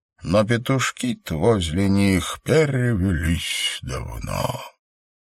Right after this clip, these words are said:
Яснее свое отношение не выразить.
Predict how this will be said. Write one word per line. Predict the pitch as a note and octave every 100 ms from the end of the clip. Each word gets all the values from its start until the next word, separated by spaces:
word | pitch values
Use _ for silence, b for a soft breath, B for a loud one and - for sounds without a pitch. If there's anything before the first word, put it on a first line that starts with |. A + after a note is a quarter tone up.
| -
Яснее | F#2 A2+ A2 A2 A2+ B2+
свое | C#3 D#3 D#3
отношение | E3 E3+ D#3+ - C#3+ C#3 D3
не | D3+ D#3
выразить. | C#3 C#3 D#3 E3 -